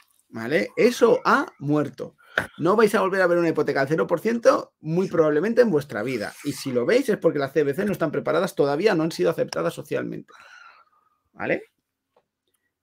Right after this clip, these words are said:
Los mercados financieros siempre van a existir porque es un, es una cosa muy golosa.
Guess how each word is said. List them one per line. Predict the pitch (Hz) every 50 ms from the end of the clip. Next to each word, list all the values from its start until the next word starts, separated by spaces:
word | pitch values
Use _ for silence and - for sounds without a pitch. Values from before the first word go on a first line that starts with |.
| _ _ _ _ _ _
Los | 143 139 135 127
mercados | 127 123 123 - 180 202 262 254
financieros | 262 233 220 208 233 220 214 208
siempre | 214 190 180 180 175
van | 170 160
a | 156
existir | 147 147 139 131 - - 143 147 160 -
porque | 143 127 113 120
es | 113 -
un, | 156 165 165 151 - -
es | - 127 - 120
una | 131 131
cosa | 117 131 120 151
muy | 156 165
golosa. | 160 147 127 117 139 143 - 120 - -